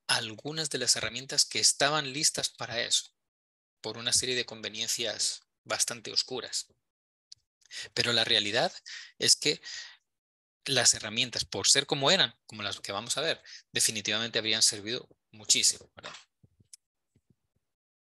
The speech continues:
Y, bueno, como les digo, con hojas de cálculo definitivamente no. No. Yo les, tengo la, la obligación moral de explicarles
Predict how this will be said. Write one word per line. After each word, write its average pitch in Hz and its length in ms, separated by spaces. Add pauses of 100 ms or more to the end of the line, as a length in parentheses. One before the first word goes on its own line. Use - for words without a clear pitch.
(120)
Y, 185 240 (500)
bueno, 139 280 (160)
como 117 160
les 110 160
digo, 143 280
con 107 260
hojas - 200
de 139 100
cálculo 156 480
definitivamente 135 800
no. 123 260 (800)
No. - 240 (500)
Yo 110 360
les, 123 160 (300)
tengo 120 220
la, 110 400
la 110 120
obligación 107 540
moral 120 340
de 120 80
explicarles - 920